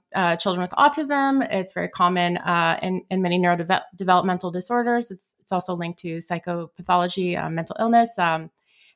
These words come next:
and it can be in high rates in, in children who are kind of identified as gifted. So there are ways in which the, this is sort of a marker of a, sort of a different way of the brain working and reacting to the environment that can convey kind of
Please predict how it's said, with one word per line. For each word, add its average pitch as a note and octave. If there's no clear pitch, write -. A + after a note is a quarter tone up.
and C4+
it C4
can B3
be A#3
in A3
high G#3
rates G3+
in, F#3
in F#3+
children F#3
who F3+
are F3
kind F3
of F3
identified E3
as D#3+
gifted. B3+
So F#3+
there F#3
are F#3+
ways G#3
in G3+
which -
the, G3+
this G#3+
is G#3
sort G3+
of F#3
a F3+
marker G3
of F3+
a, F3+
sort F#4
of A4
a C#4+
different G3+
way F#3
of F3
the F3
brain E3
working F3+
and E3
reacting E3+
to -
the D#3+
environment D#3
that D#3+
can F#3
convey E3+
kind F#3
of F3